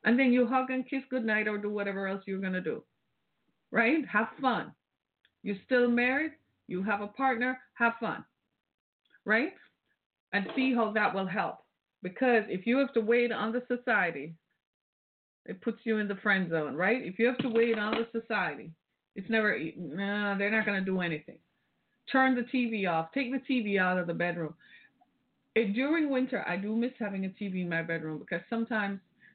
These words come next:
you wake up on a Saturday morning and you just wanna lay in bed and watch T V. Well, that's why I have two living rooms. <laughs> I head to one of them to watch T V. And that's the end of that,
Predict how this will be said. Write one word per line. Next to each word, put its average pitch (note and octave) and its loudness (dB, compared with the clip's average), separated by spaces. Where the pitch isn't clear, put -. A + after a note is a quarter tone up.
you G3+ 2
wake G#3+ 2
up G#3 -2
on F#3+ -2
a F#3 -6
Saturday A3 0
morning E3 -2
and F3 -2
you F3+ -4
just G3 -6
wanna F3+ -4
lay F3 -2
in F#3+ -2
bed F#3+ 0
and F#3+ -2
watch F#3+ -2
T A3 0
V. A3+ -2
Well, G3+ 4
that's C4+ 2
why B3 4
I B3 2
have B3 0
two C#4 0
living F3 2
rooms. - -8
<laughs> - -6
I A#3 -2
head A#3+ -2
to C4+ -8
one B3+ -2
of A3 -6
them E3+ -8
to F#3+ -10
watch F3+ -6
T E3 -4
V. D#3 -10
And F#3+ 0
that's G3 2
the G#3 2
end G3 0
of G#3+ -2
that, - -2